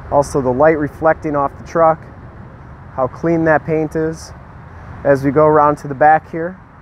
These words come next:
you can see the rear bumper is in absolutely perfect condition, no dents or dings on that. Backup sensors. The tailgate does not have any dents or dings or scuffs on it.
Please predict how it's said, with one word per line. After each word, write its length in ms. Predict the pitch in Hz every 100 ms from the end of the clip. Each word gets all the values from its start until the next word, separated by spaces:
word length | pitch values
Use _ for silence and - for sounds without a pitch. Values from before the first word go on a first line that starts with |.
| - - -
you 140 | -
can 100 | 135
see 160 | 127 156
the 100 | 135
rear 200 | 135 156
bumper 320 | 143 143 151
is 100 | 139
in 100 | 131
absolutely 560 | 127 135 - 143 127 120
perfect 440 | - 165 156 156
condition, 420 | 156 143 147 160
no 140 | 151 120
dents 380 | 123 139 139 143
or 40 |
dings 360 | 135 139 143 139
on 140 | 131
that. 340 | 139 156 156
Backup 380 | 151 139 139 131
sensors. 600 | - 156 151 - 156 147 - - - - -
The 80 | 120
tailgate 580 | - 165 170 170 170
does 160 | 160 143
not 220 | 147 147
have 160 | 156 135
any 160 | 139
dents 400 | 123 147 151 147
or 60 | 147
dings 380 | 135 143 156 139
or 120 | 127
scuffs 480 | - - 160 156 -
on 180 | 160 160
it. 140 | 156